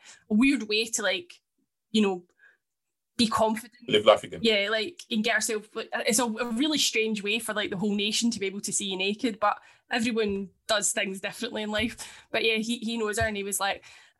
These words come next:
Speaker 1: I was like, "Did you try and batter into her after the show?" <laughs> And he was like, "Yeah." <laughs> "She's got a fit body."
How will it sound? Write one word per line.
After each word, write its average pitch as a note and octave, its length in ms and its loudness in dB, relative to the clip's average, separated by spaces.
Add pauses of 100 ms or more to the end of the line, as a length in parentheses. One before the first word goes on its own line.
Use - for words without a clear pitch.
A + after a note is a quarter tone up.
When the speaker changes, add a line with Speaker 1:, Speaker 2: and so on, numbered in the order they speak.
(580)
Speaker 1:
I A#3+ 80 -2
was A3 160 -4
like, - 160 -4 (160)
"Did G#3+ 180 0
you G#3 60 -4
try G#3 180 0
and G#3 80 -6
batter G3+ 260 -2
into B3+ 240 0
her C4+ 80 0
after G#3+ 300 -2
the G3 80 -6
show?" A3 260 2
<laughs> A#3+ 440 -2 (540)
And D#4+ 180 -2
he F4 80 0
was - 100 -2
like, F4+ 220 0
"Yeah." F4 100 0 (920)
<laughs> - 100 -4 (720)
"She's F4+ 200 2
got F#4+ 240 2
a - 40 -8
fit F4 200 0
body." F4+ 280 0